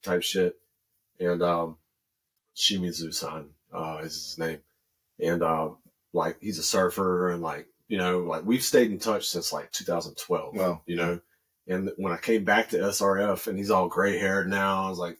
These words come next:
Speaker 1: "Bro," he's like, "What's up, bro?" You know? And, uh, just to see, to see the investment they have in these ships, right? And, um, it, it, it's just, it's, it's really,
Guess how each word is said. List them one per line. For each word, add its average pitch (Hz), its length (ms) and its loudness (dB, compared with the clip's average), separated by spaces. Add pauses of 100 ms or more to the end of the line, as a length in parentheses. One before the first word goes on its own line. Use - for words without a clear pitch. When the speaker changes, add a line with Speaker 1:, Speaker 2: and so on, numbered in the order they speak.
(400)
Speaker 1:
"Bro," 151 540 6 (140)
he's 139 160 -2
like, 123 240 -2 (180)
"What's 156 300 0
up, 302 260 6
bro?" 202 380 4
You 185 180 6
know? 165 340 2 (460)
And, 107 220 -2
uh, 98 360 0
just 147 240 2
to - 60 -4
see, 165 520 2 (200)
to 101 160 -10
see 139 320 2
the 117 140 4
investment 107 580 0
they 98 120 0
have 98 200 0
in 92 80 -4
these 87 160 -4
ships, 131 400 0
right? 110 280 2 (600)
And, 90 300 0
um, 87 500 2 (480)
it, 101 200 -4
it, 87 200 -4
it's 90 180 -4
just, - 480 0
it's, - 240 -8 (140)
it's - 240 -8
really, 120 460 4